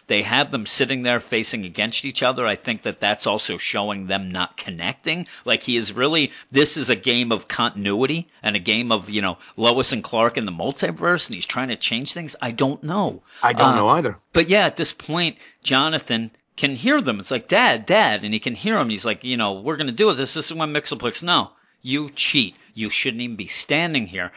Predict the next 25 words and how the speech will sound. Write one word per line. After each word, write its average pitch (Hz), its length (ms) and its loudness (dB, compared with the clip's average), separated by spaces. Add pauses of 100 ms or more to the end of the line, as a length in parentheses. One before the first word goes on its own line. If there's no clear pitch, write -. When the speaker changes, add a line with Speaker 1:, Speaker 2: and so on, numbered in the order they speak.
(160)
Speaker 1:
And 110 140 -4
Superman 165 300 -6
says, 165 220 -4
"No, 170 240 -2
family 151 460 -4
never 104 360 -2
gives 123 400 -2
up. 170 240 0
They, 107 240 0
you 110 260 -6
know, 95 160 -4
let 107 220 2
us - 160 0
go. 104 280 0
Speaker 2:
'Cause 151 240 6
Speaker 1:
We've 107 200 -2
won." 202 320 2 (100)
Speaker 2:
a-, 170 80 -6 (240)
as 175 280 6
we're, 190 180 2
as 170 220 0
we're 170 100 0
going 156 240 4
through 139 220 6
this, 110 320 4